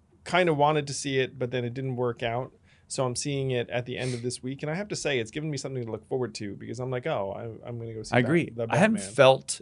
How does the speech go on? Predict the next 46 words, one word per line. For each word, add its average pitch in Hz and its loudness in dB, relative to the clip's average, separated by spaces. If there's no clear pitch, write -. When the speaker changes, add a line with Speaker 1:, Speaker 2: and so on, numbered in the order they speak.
Speaker 2:
that 120 10
type 135 8
of 120 4
energy. 123 6
Like, 120 8
I'm 113 8
excited 110 2
about 127 6
this, 143 2
sadly, 147 8
like, 104 2
in 110 4
a 101 4
while, 101 6
because 107 2
when 117 2
you 110 2
feel 160 8
it, 120 6
you 117 2
know 117 6
when 123 4
you're 117 2
excited 139 4
about 104 4
something. 87 -6
Speaker 1:
Did 139 2
you 165 -2
see 175 -4
Spider-Man 139 -2
No 120 -2
Way 107 -4
Home? 98 -10
Speaker 2:
Yes, 123 8
I 113 6
was 113 6
less 110 4
excited 104 0
about 92 -2
that, 90 -2
but 120 4
I 127 8
was 123 6
a 123 4
little 120 6
bit, 98 -2